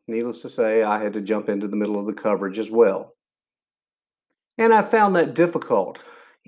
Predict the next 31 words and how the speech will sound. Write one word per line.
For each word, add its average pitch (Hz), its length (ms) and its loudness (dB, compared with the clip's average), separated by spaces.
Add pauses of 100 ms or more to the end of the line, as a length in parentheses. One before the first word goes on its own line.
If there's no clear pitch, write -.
(100)
even 170 240 2
as 143 160 4
I'm 139 240 0
continuing 143 540 -2
to 120 60 -4
grieve 127 460 0
the 113 100 -6
loss 120 320 2
of 104 60 -12
my 107 160 -4
wife, 117 480 0
the 98 280 -10 (920)
endless, 160 560 6 (500)
endless 156 360 2
days 135 500 0
of 92 220 -6
bad 127 340 0
news 127 460 -4
and - 140 -18 (140)
bad 117 380 -2
weather 123 320 2
and - 120 -10 (180)
bad 117 320 0
everything 120 480 2
starts 127 260 -2
to - 80 -20
kind 135 140 -2
of 135 80 -2
weigh 185 260 2
on 92 160 -2
you. 92 120 -14